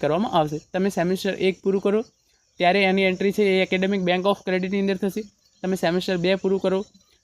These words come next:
અથવા તમે કોઈ વધારાના કોર્સ કરી અને વધારાની ક્રેડિટ મેળવો, એ તમામે તમામ છે એ વિગતો છે એ તમારી એકેડેમિક બેંક ઓફ ક્રેડિટની અંદર સેવ થશે. તો એના માટે તમામ વિદ્યાર્થીઓએ એ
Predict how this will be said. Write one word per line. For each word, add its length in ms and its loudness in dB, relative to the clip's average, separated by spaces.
અથવા 220 -4
તમે 200 2
કોઈ 180 2
વધારાના 440 0
કોર્સ 260 0
કરી 240 0
અને 160 0
વધારાની 480 0
ક્રેડિટ 340 -2
મેળવો, 300 0
એ 100 -2
તમામે 380 0
તમામ 340 0
છે 80 -2
એ 20 4
વિગતો 360 0
છે 160 2
એ 80 0
તમારી 280 0
એકેડેમિક 500 0
બેંક 240 0
ઓફ 140 -6
ક્રેડિટની 400 -2
અંદર 140 0
સેવ 140 -2
થશે. 260 -2
તો 40 -10
એના 160 4
માટે 180 2
તમામ 260 2
વિદ્યાર્થીઓએ 420 2
એ 20 2